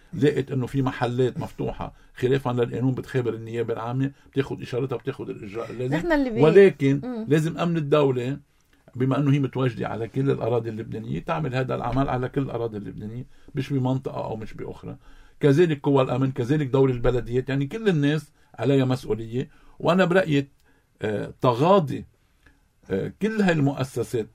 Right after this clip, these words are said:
Speaker 1: يعني، إن كان من مؤسسات البلدية وصولاً للمؤسسات الأمنية، عن كتير من التجاوزات يلي كانوا بيقدروا بمهدى يوقفوها،
Speaker 2: نعم.
Speaker 1: وكانت خففت كل هيدا النقاش اللي قائم اليوم لو هن قاموا بدورهم وما كانوا مرتهنين بشكل أو بآخر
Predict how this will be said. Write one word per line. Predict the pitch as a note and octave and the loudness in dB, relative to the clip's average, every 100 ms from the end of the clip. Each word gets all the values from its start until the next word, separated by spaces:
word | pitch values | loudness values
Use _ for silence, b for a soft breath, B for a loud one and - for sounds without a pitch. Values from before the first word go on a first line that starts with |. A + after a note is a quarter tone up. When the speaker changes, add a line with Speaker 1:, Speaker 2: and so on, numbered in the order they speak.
| - | -10
Speaker 1:
يعني، | G#2 G#2+ | -8 -6
إن | |
كان | G#2 D#3+ D3+ | -4 -2 0
من | D#3 | 0
مؤسسات | D3+ C#3 C3+ C3 C#3+ C3 | -2 -4 -4 -2 -4 -4
البلدية | A#2 B2+ A#2 A#2 A2 | -2 -2 -2 -6 -10
وصولاً | G2 G2+ D#3 E3 C#3 | -10 -8 -6 -4 -2
للمؤسسات | A#2+ A2+ A#2 - - A#2+ - | -4 -8 -12 -12 -12 -12 -10
الأمنية، | B2 A#2 A2+ - b b b | -10 -10 -10 -12 b b b
عن | A#2 C3 | -4 -4
كتير | - G#3+ G3 | -2 0 0
من | |
التجاوزات | D3 C#3 C#3 B2 C3+ A#2+ A2+ A#2+ - b b | 0 0 0 4 4 4 0 0 -2 b b
يلي | A2+ B2 | -4 -2
كانوا | D#3+ E3 | -2 0
بيقدروا | C#3 E3 C#3+ C#3 | 0 0 2 2
بمهدى | C3 C#3+ E3+ C#3 G#2+ - _ _ | 4 2 0 -2 -4 -8 _ _
يوقفوها، | A2+ A2 - - C3 A2 A#2+ | -6 -6 -6 -4 -2 0 -2
Speaker 2:
نعم. | G#3+ G#3 E3+ | -4 -2 -4
Speaker 1:
وكانت | C3+ C#3+ C3+ | -2 0 0
خففت | - G3+ G3 D#3 | 0 -2 -2 -2
كل | C#3+ - F#3 | -4 -2 0
هيدا | D#3 C#3+ | 2 2
النقاش | B2+ B2+ C#3 C3 | -2 -2 -6 -4
اللي | G#2+ A2 | -6 -6
قائم | - A#2 A2 G#2 | -6 -6 -6 -8
اليوم | G#2+ A2 C3+ b b | -8 -8 -10 b b
لو | B2 | 0
هن | A#2+ E3 | 2 2
قاموا | D3 D3+ C#3 | 2 2 2
بدورهم | B2+ B2 B2 A#2+ A#2+ C3 b b b | 2 2 0 0 -4 -6 b b b
وما | B2+ D3 | 0 2
كانوا | E3+ D#3 | 2 2
مرتهنين | C3 B2+ C3 B2 C3 C3 A#2 | 2 0 -2 0 0 0 -4
بشكل | B2 - F#3 F#3+ | -6 2 4 4
أو | E3+ C#3 | 2 0
بآخر | C3 C3 B2+ - G#2+ | 0 0 -2 -4 -10